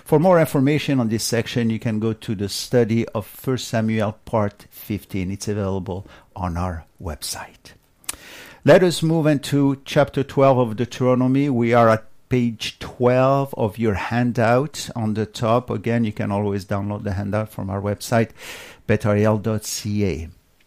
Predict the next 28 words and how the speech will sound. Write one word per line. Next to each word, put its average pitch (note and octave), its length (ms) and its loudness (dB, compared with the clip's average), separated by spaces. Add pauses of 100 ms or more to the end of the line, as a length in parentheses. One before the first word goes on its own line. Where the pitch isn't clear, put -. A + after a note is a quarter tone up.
(400)
So - 160 0
chapter D#3+ 400 2
twelve D#3 340 4
is B2 140 0
a B2+ 60 0
turning D#3+ 420 -2 (160)
point A#2+ 560 0
in A2+ 240 0
the A2+ 80 0
book B2 460 -4
of A#2+ 180 -4
Deuteronomy. B2+ 720 -2
After G2+ 320 -2
eleven C#3 480 2
chapters A2+ 580 -4
of A2 160 0
introduction B2+ 840 0 (200)
and A#2+ 140 0
of B2+ 160 0
great E3 220 -2
advice, B2 580 -2 (340)
now D3+ 240 8
Moses C#3+ 540 2
begins B2 440 0
to B2 120 -2
expound A2+ 880 -4 (160)
the A2+ 180 -2
law. F#2+ 300 -2